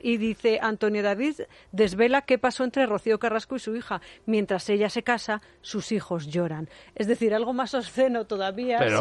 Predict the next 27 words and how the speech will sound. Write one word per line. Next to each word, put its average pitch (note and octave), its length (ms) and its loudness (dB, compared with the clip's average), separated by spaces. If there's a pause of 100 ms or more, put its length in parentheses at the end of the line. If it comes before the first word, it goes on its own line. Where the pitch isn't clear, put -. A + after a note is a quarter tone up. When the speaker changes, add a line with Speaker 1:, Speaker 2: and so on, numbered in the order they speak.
(120)
Speaker 1:
si A#2+ 60 6
cabe, A#2 200 6 (200)
vender B2+ 180 2
Speaker 2:
oye. - 60 -2
Speaker 1:
las G#3 160 0
lágrimas G3 460 -4
de A#3 100 -6
un B3 80 -4
hijo A3 300 -6 (260)
que G#3 160 -2
las, F3+ 420 -6
eh, F#3+ 400 -4
montadas G#3 400 0
Speaker 2:
Pero B2+ 120 2
Speaker 1:
a A#2 40 -2
caballo. A#3+ 220 2
Speaker 2:
¿cómo B3+ 100 6
es F3+ 80 0
posible E3+ 600 2
que D3+ 100 0
en B2+ 100 0
las A#2 140 4
revistas C#3 520 0
no C3+ 120 -2
se - 160 -4
den D3 200 0
cuenta C#3+ 440 -2